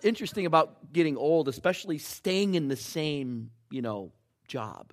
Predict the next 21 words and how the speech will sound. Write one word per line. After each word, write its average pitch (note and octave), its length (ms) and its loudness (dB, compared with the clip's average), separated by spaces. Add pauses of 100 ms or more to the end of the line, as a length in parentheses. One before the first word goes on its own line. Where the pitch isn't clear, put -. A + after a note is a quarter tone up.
I - 80 -16
mean, A#2 140 -4
I've D3 180 -4
been C#3 160 -2
a A2 140 -4
full-time C#3+ 580 -10
pastor A2 380 -8
now F#2+ 220 -10 (320)
since A2+ 260 -8
nineteen C3 480 -6
ninety-nine. F#2+ 580 -10 (720)
And, A#2+ 260 -2
uh, A2 60 -2
one F#3 220 -4
of B3 80 2
the F#3 80 0
blessings C3+ 600 -4
of F2 140 -10
that F2 300 -10 (540)
is A#2+ 800 -2 (580)
that C#3 380 0